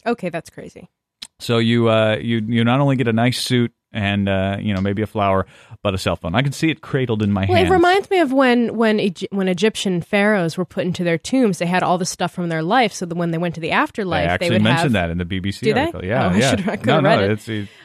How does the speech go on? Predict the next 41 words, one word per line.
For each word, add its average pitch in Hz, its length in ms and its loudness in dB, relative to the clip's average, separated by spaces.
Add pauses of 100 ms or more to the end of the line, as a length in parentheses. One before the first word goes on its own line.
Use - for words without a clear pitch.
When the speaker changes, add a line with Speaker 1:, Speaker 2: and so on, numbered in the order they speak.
(120)
Speaker 1:
Um, 220 400 0
and 226 520 2
it's - 200 -8
like, 208 240 2
hey, 214 380 0
all 185 180 0
your 180 180 0
cool 208 280 0
stuff 214 320 -4
from 196 100 -4
your 180 100 0
life 190 180 2
you 185 60 -8
can 170 100 -8
take 151 280 -10
with 302 220 -2
you. 180 340 -6
And, 180 360 0
uh, 170 200 2 (140)
but - 160 -4 (160)
didn't 269 200 0
you, 254 120 0
you 226 120 2
told 240 220 0
me 214 120 2
that 180 180 -2
this 190 160 -8
was 180 80 -4
just - 240 2
Speaker 2:
<laughs> - 0 -
Speaker 1:
because 170 640 -2
Speaker 2:
Apparently, 185 440 2
it 117 120 2
started 170 420 2
in 113 100 4
South 104 340 2
Africa 110 640 -2
Speaker 1:
Mm-hmm. 175 280 -6 (440)
Speaker 2:
out 120 160 2
of 95 80 -2
fear 95 600 0